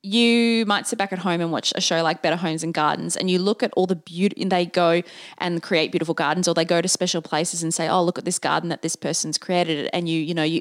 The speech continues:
ooh and you ah over it and just think, "Oh, isn't that amazing?" I, it's not necessarily the case that you're gonna have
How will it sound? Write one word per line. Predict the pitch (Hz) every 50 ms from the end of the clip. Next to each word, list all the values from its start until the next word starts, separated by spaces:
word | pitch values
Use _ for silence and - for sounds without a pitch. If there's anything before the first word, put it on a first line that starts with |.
| -
ooh | 190 202 190 185
and | 180 180
you | 175 170
ah | - 156 175 170 170
over | 170 165 165 156 165
it | 170 139
and | 143 170
just | 160 160
think, | - 196 - -
"Oh, | 226 233 226
isn't | 220 202 220 233
that | 226 208 190
amazing?" | 185 180 180 185 185 180 180 190 196 190 190 185 185
I, | 170 170 160 - - - - - - - _
it's | - 208 208 -
not | 247 247 -
necessarily | 240 226 - - 220 208 190 180
the | 180
case | - 202 190 180 -
that | 190 123
you're | 160 180 175
gonna | 170 185 175
have | 175 165 180 170 170 160 156 165 180